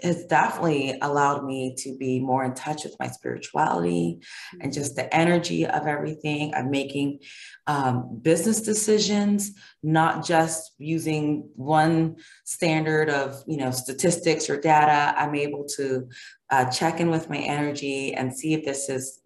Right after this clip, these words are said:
Speaker 1: if this feels good, because, uh, again, I left a career because it didn't feel good.
Speaker 2: Yeah.
Speaker 1: So, um, now I'm making decisions that make good business sense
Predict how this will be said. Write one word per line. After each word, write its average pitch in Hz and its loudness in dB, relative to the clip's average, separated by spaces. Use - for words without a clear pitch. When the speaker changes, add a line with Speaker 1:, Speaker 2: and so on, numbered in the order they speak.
Speaker 1:
if 143 -2
this 156 2
feels 247 2
good, 123 -2
because, 156 -4
uh, 143 -2
again, 202 2
I 170 4
left 165 4
a 170 2
career 170 2
because 156 -4
it 147 -8
didn't - -10
feel 123 -6
good. - -8
Speaker 2:
Yeah. - -14
Speaker 1:
So, 143 4
um, 143 0
now 165 8
I'm 185 4
making 160 2
decisions 143 -2
that 147 0
make 131 -2
good 127 -4
business 185 -2
sense 165 2